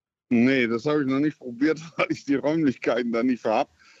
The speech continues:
Und hab mich ehrlich gesagt auch nicht da, ich hab den Artikel mal gelesen, aber ich hab mich da so in dem Sinne noch nicht mit befasst.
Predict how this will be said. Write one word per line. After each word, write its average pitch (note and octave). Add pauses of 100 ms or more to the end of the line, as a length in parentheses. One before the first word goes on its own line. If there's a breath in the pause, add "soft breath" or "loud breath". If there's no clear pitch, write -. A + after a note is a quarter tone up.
(180 loud breath)
Und B2
hab D#3
mich D3
ehrlich D3+
gesagt C#3
auch B2+
nicht D3
da, C#3
ich B2+
hab D3+
den C3+
Artikel D#3
mal C3+
gelesen, D3
aber B2
ich B2
hab C#3
mich A#2+
da A#2+
so D3
in B2
dem C#3
Sinne C#3
noch A#2
nicht C3
mit B2+
befasst. A2